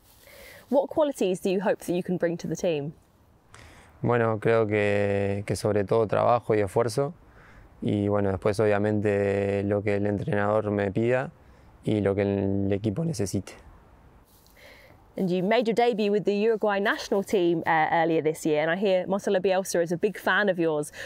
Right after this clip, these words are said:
Speaker 1: What part has he played in your development so far?
Speaker 2: Bueno, creo que, que él conoce bien esta liga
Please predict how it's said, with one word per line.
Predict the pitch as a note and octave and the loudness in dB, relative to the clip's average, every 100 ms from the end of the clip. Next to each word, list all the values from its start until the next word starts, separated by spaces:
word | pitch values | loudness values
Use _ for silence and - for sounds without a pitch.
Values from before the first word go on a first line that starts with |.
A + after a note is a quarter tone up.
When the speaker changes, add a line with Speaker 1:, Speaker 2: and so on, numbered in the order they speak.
| - | -4
Speaker 1:
What | - | -2
part | - C4 | 0 0
has | A3+ A3+ | 0 -2
he | A#3 | -2
played | B3+ F#3+ F3 | 0 0 2
in | |
your | F3 | 0
development | F3 F3+ E3 D#3+ B2+ | 0 0 0 -2 -4
so | - D#3 | -2 -4
far? | - D3 D3+ - - - - - _ - - - - - | -2 -6 -6 -12 -20 -20 -20 -20 _ -20 -20 -20 -20 -6
Speaker 2:
Bueno, | C3 C3 B2 | 0 2 2
creo | G#2+ A2+ A2+ | 2 2 2
que, | G#2 G#2 G#2 G2+ G2+ | 0 0 0 -2 -2
que | G#2+ | 0
él | G#2+ | 0
conoce | A2 A2 G#2+ A2 | 0 -2 0 0
bien | G#2+ A2 G#2 G#2 | 0 0 0 -2
esta | G2+ A2 | -2 -2
liga | G#2 A#2 B2+ C#3+ | 0 2 0 -2